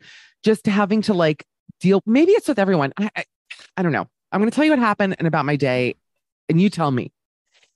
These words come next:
The first thing is more in the funny category, and it actually ended up working out fine, but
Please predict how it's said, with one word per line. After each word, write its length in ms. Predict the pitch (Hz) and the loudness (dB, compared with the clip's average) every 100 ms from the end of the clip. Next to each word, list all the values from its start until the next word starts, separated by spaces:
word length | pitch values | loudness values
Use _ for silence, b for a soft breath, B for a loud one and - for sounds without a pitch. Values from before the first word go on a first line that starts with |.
| _ | _
The 80 | - | -4
first 280 | 226 359 339 | 0 0 0
thing 180 | 311 240 | 0 0
is 160 | 202 | 0
more 180 | 190 180 | 2 2
in 100 | 175 | 2
the 60 | 160 | 0
funny 300 | - 156 135 | 0 -2 0
category, 560 | 160 135 123 120 127 | 0 0 0 0 0
and 100 | 113 | 0
it 60 | 151 | 0
actually 300 | 160 160 160 | -2 -2 -2
ended 160 | 143 139 | 0 -2
up 80 | |
working 260 | 123 123 131 | -4 -4 -6
out 80 | 110 | -6
fine, 200 | 127 85 | -6 -6
but 260 | 127 131 | -4 -4